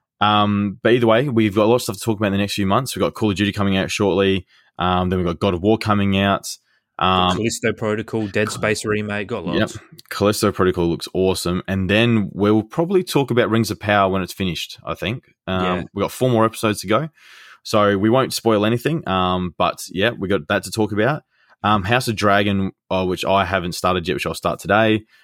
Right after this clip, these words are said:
Speaker 1: um,
Speaker 2: Average.
Speaker 1: which you said that's average and mid. Um, and then what else was there that we've sort of discussed? Um,
Speaker 2: Andor, mid.
Speaker 1: Andor. So, yeah, I haven't seen started Andor yet. So I've got a lot of stuff to catch up on, which you've already seen bits and pieces of. Um, but, yeah, I've
Speaker 2: Yeah.
Speaker 1: heard that Andor is not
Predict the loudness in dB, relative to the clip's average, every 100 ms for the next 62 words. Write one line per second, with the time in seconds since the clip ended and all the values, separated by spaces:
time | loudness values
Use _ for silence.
0 | _ -2 0 2 0 -2 -4 -6 -6 -4
1 | -4 -4 -8 -6 -4 -2 -2 0 2 0
2 | -6 -20 -20 _ 2 2 2 0 2 2
3 | 2 0 0 0 2 2 0 -4 0 0
4 | 0 0 0 0 -4 -12 -4 -2 -2 -8
5 | -4 -2 -2 -6 -12 -14 _ _ -2 0
6 | 2 0 -2 -4 -6 -10 -8 -6 -6 -8
7 | -6 -2 0 -2 0 2 4 2 2 0
8 | 2 2 2 0 0 0 0 0 2 4
9 | 4 2 0 -2 0 -2 0 0 0 -2
10 | -2 -2 0 0 0 -2 -2 -4 -2 -4
11 | -2 -2 -4 -8 _ -20 _ _ _ -4
12 | -2 0 0 -2 -6 -12 _ _ _ 0
13 | 2 2 2 0 2 0 0 0 2 0
14 | 0 -2 -2 0 2 0 -4